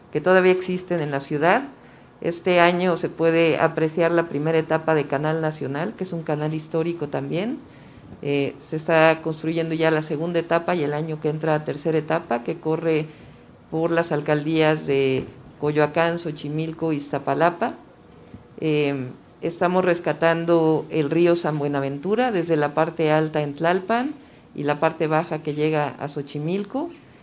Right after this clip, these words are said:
El río Santiago, que empieza su recuperación, que por cierto fue el que se desbordó hace unos días en la zona de Topilejo y en la zona de Xochimilco.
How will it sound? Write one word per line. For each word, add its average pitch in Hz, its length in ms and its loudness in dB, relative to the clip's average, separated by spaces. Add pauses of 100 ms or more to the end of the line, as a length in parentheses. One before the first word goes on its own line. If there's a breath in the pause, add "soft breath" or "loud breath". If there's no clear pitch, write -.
(360 soft breath)
El 175 180 4
río 208 220 6
Santiago, 220 580 4
que 226 80 0
empieza 196 340 -2
su 185 220 -4
recuperación, 170 720 -2
que 208 80 -4
por 156 180 -6
cierto 180 300 -6
fue 165 160 -4
el 170 100 -6
que 160 120 -6
se 156 180 -4
desbordó 151 560 0
hace 160 200 -2
unos 151 240 -4
días 156 480 -4 (480 soft breath)
en 147 140 -6
la 147 80 -2
zona 156 240 -4
de 160 80 -2
Topilejo 151 520 -4
y 151 100 -4
en 139 80 -6
la 139 80 -10
zona 156 240 -6
de 143 80 -6
Xochimilco. 165 760 -6